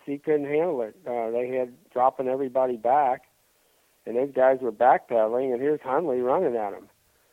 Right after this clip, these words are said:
And they're blocking five on three. I just thought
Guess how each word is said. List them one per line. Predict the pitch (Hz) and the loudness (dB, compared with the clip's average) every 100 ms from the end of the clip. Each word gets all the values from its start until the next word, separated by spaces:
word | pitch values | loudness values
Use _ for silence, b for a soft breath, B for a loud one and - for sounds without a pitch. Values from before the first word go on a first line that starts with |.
| _ _ | _ _
And | 117 120 | -6 -2
they're | 120 | 0
blocking | 120 123 131 135 117 | 4 6 6 4 -4
five | 123 123 135 135 | 2 6 6 6
on | 117 113 | 0 -2
three. | 135 139 135 117 123 _ _ _ _ _ _ _ _ - | -2 0 0 -2 -6 _ _ _ _ _ _ _ _ -8
I | 123 | -2
just | 131 127 - | 0 -2 2
thought | 127 120 | 2 2